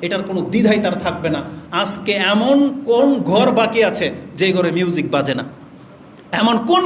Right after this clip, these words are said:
ঘর বাকি আছে? এমন কোন বিয়ে শাদী আছে যেটা মিউজিক ছাড়া হয়? এমন কোন বার্থডে, একটা বার্থডে পালন করাটাই না জায়েজ, উপরন্ত আবার আপনি এর মধ্যে মিউজিক, হিন্দুয়ানা, ওই খ্রিস্টানের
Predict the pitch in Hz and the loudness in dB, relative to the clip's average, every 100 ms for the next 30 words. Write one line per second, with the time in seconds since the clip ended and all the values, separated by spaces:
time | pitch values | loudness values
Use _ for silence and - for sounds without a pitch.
0 | 320 277 233 220 214 156 - - - - | 2 2 2 2 0 0 -2 -10 -14 -18
1 | - - 175 240 262 247 311 359 359 330 | -20 -8 -2 0 0 0 2 2 4 4
2 | 320 277 277 233 185 - 120 - 160 185 | 4 4 2 2 0 -2 -8 -8 -4 -2
3 | 180 220 202 175 - 170 156 139 117 - | 0 2 2 0 -2 0 0 0 -4 -10
4 | - 175 190 202 - 294 302 240 - 185 | -8 -2 0 0 2 4 4 2 0 0
5 | 202 190 202 180 214 254 - - - 151 | 0 0 -2 -2 -2 -2 -4 -8 -6 -2
6 | 196 196 226 262 311 339 339 311 302 302 | 0 0 0 4 4 4 2 2 4 2
7 | 294 294 320 320 - - - 320 330 311 | 0 2 2 0 -6 -16 -4 0 2 2
8 | 269 262 226 208 208 202 185 - 190 156 | 2 0 0 0 0 -2 -4 -2 -2 -2
9 | - 190 185 180 180 175 190 170 160 - | -2 -2 0 0 0 0 -2 0 -2 -2
10 | - 185 202 180 165 151 139 - 113 - | -4 -2 0 2 2 0 -4 -6 -4 0
11 | 233 240 - 170 156 | 0 0 0 2 0